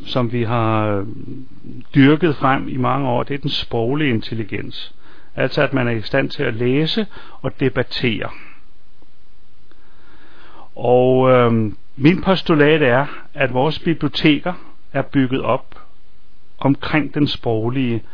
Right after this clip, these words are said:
intelligens. Og ikke noget mere. De syv andre, de er ikke med i vores biblioteker.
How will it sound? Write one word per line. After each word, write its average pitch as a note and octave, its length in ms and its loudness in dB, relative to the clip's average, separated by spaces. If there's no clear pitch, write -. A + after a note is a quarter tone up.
intelligens. A#2+ 840 -4
Og - 180 0
ikke E3 200 2
noget E3+ 200 6
mere. B2 200 2
De C#3+ 120 2
syv - 300 0
andre, C3+ 320 2
de D3 120 2
er B2+ 60 2
ikke B2+ 240 0
med A2+ 260 2
i D3 60 -2
vores A#2 220 0
biblioteker. A2+ 640 -6